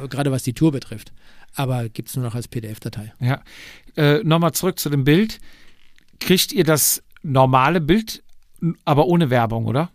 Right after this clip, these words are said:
Speaker 1: Na, wir haben mittlerweile, wir arbeiten ja viel über Internet. Früher lief das alles noch über Satellit. Jetzt
Speaker 2: Ja.
Speaker 1: haben wir seit Anfang zwanzig einundzwanzig diese Bilder übers Internet.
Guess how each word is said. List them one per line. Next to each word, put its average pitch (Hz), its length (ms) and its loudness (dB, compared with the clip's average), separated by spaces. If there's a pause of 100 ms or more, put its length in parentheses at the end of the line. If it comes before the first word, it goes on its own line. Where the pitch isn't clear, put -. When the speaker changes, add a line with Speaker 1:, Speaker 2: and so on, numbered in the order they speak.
(960)
Speaker 1:
Na, 139 320 -2
wir 170 140 2
haben 175 160 0
mittlerweile, 170 480 0
wir 139 140 -2
arbeiten 156 340 -4
ja 147 240 -2 (200)
viel 151 160 -2
über 135 120 -4
Internet. 139 400 -6
Früher 147 300 -2
lief 143 160 -4
das 143 180 -8
alles 139 180 -8
noch 127 140 -10
über 123 140 -8
Satellit. 123 500 -8
Jetzt 127 140 -4
Speaker 2:
Ja. 127 80 2
Speaker 1:
haben 131 80 2
wir 135 60 -4
seit 135 120 -4
Anfang 127 720 -8
zwanzig 127 340 -8
einundzwanzig 139 640 -6
diese 123 240 -4
Bilder 139 340 0 (440)
übers 123 220 -4
Internet. 156 500 -2